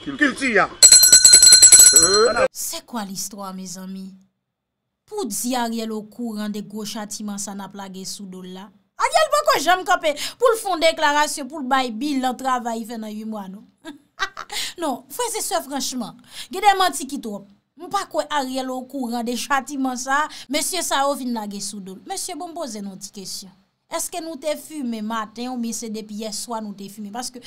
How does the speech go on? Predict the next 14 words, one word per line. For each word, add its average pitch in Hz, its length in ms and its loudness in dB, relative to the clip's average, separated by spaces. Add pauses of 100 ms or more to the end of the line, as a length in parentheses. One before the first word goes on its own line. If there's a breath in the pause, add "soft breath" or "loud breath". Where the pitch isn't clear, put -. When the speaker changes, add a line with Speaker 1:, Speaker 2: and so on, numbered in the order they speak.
(260 loud breath)
Speaker 3:
franchman, 311 640 -4 (180)
mwen 320 400 0
tèt 285 240 -4
nou 254 320 -2
pa 240 160 -2
telman 233 400 -2
fin 233 320 -10
twò 214 220 -8 (100)
kòrèk, 214 400 -8
nou. 247 80 -8 (240 loud breath)
Sanble 262 400 -2
nou, 226 240 -2
ay 220 220 -4
yo. 214 160 -6